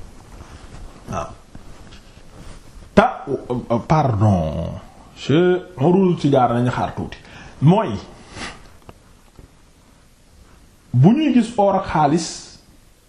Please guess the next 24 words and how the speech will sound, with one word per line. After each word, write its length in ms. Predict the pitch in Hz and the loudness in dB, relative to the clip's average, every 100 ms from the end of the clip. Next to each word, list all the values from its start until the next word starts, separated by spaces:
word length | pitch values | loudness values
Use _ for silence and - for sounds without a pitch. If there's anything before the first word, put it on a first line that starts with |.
| _ _ _ _ _ _ 123 | _ _ _ _ _ _ -2
mooy 180 | 156 214 | 0 2
xale 280 | - 269 | 0 2
yi, 200 | 214 175 143 | 2 0 0
mooy 320 | 135 262 185 | 0 0 -2
foofu 280 | - 165 - | 0 0 2
lañ 120 | 339 | 2
ko 100 | 330 | 4
waroon 220 | 339 381 381 | 4 4 2
a 40 | |
gis 140 | 370 | 2
sax, 100 | - - | 2 0
foofu 160 | 185 160 | 2 4
lañ 120 | 175 | 4
ko 80 | 190 | 2
waroon 180 | 247 262 | 2 0
wax 120 | 254 | -2
léegi. 300 | 311 381 - - - - - - - | 0 0 0 -4 -8 -8 -14 -12 0
Mooy 340 | 113 160 196 185 | 4 4 4 2
ne 240 | 165 - - - | 2 -2 -6 -6
bu 220 | 117 147 | 2 4
ñu 120 | 214 226 | 4 2
xamee 420 | 220 208 190 180 | 2 4 4 4
ne 100 | 165 | 2
kon 200 | 165 | 0